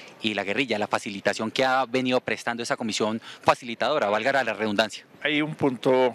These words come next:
Speaker 2: quizás trascendental, y es que se comprenda lo que es una ley transicional, que se entienda que para desmontar esta guerra interna del país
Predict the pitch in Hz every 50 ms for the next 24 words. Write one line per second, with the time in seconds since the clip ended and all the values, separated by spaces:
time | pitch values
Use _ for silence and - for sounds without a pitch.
0 | - - - - - - 101 82 - - 107 107 101 - - 123 113 110 107 -
1 | - 104 90 90 - 87 85 82 - - 95 90 85 92 98 - - - - -
2 | - - - - - - - 98 104 107 104 - - - 139 117 - - - 113
3 | 101 - _ - 101 92 90 87 82 78 - - 113 131 147 156 156 147 147 143
4 | 127 117 101 90 - - - 92 87 90 92 98 - - - 117 104 110 110 107
5 | 101 104 104 101 - - 107 104 104 98 87 - - - 73 - - - - 64
6 | - - - - - - - - - - - - - - - - - - 113 107
7 | 98 - - 113 107 101 98 98 98 92 85 - - - 147 170 170 135 101 90
8 | 80 82 - - - - - - - 92 90 87 87 87 87 87 87 85 82 87
9 | 87 85 85 80 73 - - - 117 123 127 127 117 131 123 - - - - -
10 | - - - - 113 110 107 - - 127 117 104 107 113 113 107 98 107 107 107
11 | 104 92 87 82 - - 101 101 95 101 104 101 95 87 - - 85 80 85 95
12 | 104 107 - -